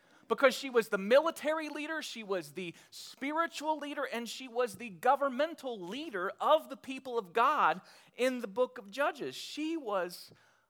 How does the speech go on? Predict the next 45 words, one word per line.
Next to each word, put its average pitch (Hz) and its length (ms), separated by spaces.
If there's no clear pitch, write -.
awesome. 302 560
But - 120
the 302 60
clearest 480 400
way 269 120
to 220 120
understand 208 600
what's 202 160
happening 190 400
in 175 80
the 156 80
whole 262 380
of 208 60
Scripture - 280
is 185 60
not 311 200
just - 200
the 214 160
Old 285 260
Testament 175 420
and 170 80
what 190 160
women 185 260
did 143 200
there, 254 200
but 214 200
look 285 220
in 359 80
the 285 60
New 311 180
Testament. 165 480
Look 359 220
at 196 220
Paul's 254 580
own 233 400
words. 170 460
One 247 140
of 254 60
the 233 80
clearest 320 680
examples 196 600
is 175 180
in 185 160
one 240 240
chapter, - 480